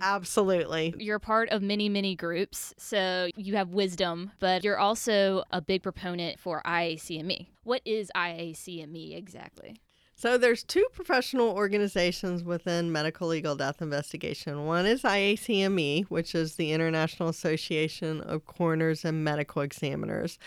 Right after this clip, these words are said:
Speaker 1: And then there's name, which is the National Association of Medical Examiners in our nation, in the U S,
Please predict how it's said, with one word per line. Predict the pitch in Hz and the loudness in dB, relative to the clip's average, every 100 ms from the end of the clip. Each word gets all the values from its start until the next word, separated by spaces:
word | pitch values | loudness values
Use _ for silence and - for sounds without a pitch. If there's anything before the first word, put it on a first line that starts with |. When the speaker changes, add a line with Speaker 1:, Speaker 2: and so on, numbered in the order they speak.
| - - - | -18 -20 -10
Speaker 1:
And | 175 170 | -4 -2
then | 175 170 | -2 -2
there's | 170 165 147 | 0 -2 -2
name, | 185 180 170 156 147 | 0 2 2 2 -2
which | 151 156 | -6 -4
is | 165 147 | -2 -2
the | - | -2
National | 156 151 147 - 156 | 0 2 0 -2 -4
Association | 156 - 147 - 147 151 151 - | -4 -4 -4 -4 -2 -2 -2 -4
of | 147 | -4
Medical | 147 143 - 151 - | -2 -2 -2 -4 -4
Examiners | 151 147 160 143 160 147 147 - - | -6 -2 -2 -2 -2 -4 -4 -6 -2
in | 185 190 185 175 - | 0 0 -2 -6 -2
our | 170 175 | 0 2
nation, | 165 156 - 151 | 0 -2 -4 -6
in | 160 | -4
the | 160 | -4
U | 165 170 151 | -2 -2 -2
S, | 143 156 - | -4 -8 -10